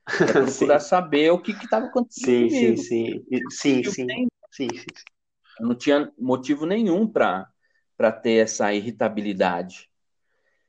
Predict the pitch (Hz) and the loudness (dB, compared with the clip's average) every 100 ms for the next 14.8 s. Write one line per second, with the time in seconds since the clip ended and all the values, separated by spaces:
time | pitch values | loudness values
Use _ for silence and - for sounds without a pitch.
0 | _ _ _ _ _ - 480 453 - 101 | _ _ _ _ _ -6 4 6 6 4
1 | 98 101 131 104 90 90 _ _ _ _ | 4 2 0 0 -4 -10 _ _ _ _
2 | 139 180 156 127 135 143 147 127 165 139 | 2 4 6 6 6 6 4 4 4 4
3 | - - - _ - - 156 160 147 156 | 2 2 -4 _ -20 -4 0 2 4 8
4 | 170 160 170 175 170 180 185 180 131 107 | 8 8 6 6 4 4 4 2 0 -6
5 | 98 - _ _ _ _ _ _ _ _ | -10 -12 _ _ _ _ _ _ _ _
6 | 311 277 135 101 95 - 160 - - - | -2 2 4 2 -2 -2 -4 -4 -8 -4
7 | 381 - 208 202 175 135 127 139 160 160 | -4 2 4 6 8 6 6 6 8 8
8 | - 160 175 180 453 494 494 403 370 403 | 6 6 6 4 2 0 6 8 10 8
9 | 381 330 - 170 156 135 127 - 151 143 | 6 2 2 4 4 4 4 2 0 0
10 | 156 143 147 - 175 202 185 180 - 147 | 0 2 0 -2 0 2 2 2 2 2
11 | 143 139 127 117 - - _ _ _ _ | 4 6 6 4 0 -12 _ _ _ _
12 | - 117 123 120 117 120 117 117 113 117 | -20 -4 0 4 4 4 4 6 6 6
13 | 117 - 123 120 156 - - 139 139 165 | 6 4 4 6 6 4 2 2 4 4
14 | - - 170 - 160 123 - - | 2 4 4 4 2 0 0 0